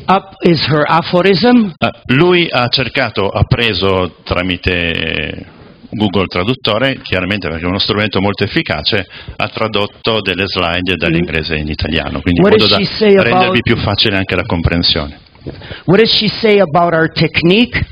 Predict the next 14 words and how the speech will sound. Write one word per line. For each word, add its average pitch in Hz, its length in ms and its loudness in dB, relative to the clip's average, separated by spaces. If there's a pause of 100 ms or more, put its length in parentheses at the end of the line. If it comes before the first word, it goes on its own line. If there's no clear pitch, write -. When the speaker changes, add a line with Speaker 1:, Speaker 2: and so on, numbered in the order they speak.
(320)
Speaker 1:
It's - 240 0
unique 190 500 2
technique, 196 560 2
slow, 185 720 2
creeping 190 600 2
movement. 175 640 4
This 190 200 0
is 190 120 -6
what 185 180 2
Ingham 175 400 2
thinks. 127 580 -2 (800)
It's - 180 -6
characteristic 196 960 0
of 165 60 0